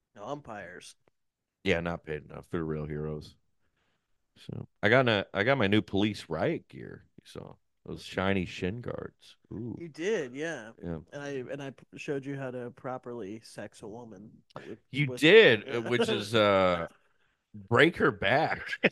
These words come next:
Speaker 2: <laughs> which is completely shatter all her joints. <laughs>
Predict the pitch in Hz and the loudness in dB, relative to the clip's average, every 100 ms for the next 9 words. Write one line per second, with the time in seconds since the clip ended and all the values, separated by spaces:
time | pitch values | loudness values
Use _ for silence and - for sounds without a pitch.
0 | - 240 - 240 - - - - - - | 6 6 6 -2 -4 -10 -12 -6 -4 -4
1 | _ _ _ 131 127 135 120 - 117 160 | _ _ _ 0 2 4 0 -2 0 2
2 | 165 180 123 - 127 127 131 117 120 127 | 4 4 0 6 8 10 10 10 10 10
3 | 120 107 - 104 131 110 151 151 - | 8 4 0 2 4 4 -2 -6 -6